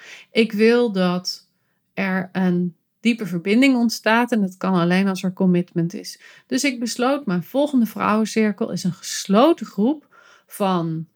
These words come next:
tien lessen. En hij duurde, geloof ik, twee uur. Was vier maanden om de, om de week. En ik vroeg daar, nou,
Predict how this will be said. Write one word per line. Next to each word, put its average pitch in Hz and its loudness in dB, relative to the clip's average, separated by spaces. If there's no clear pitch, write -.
tien 302 6
lessen. 208 0
En 196 0
hij 180 -2
duurde, 196 0
geloof 175 -6
ik, 180 -12
twee 214 2
uur. 226 4
Was 185 -4
vier 220 0
maanden 190 0
om 208 4
de, 175 4
om 220 6
de 196 6
week. 196 2
En 262 4
ik 277 6
vroeg 285 0
daar, 262 2
nou, 208 2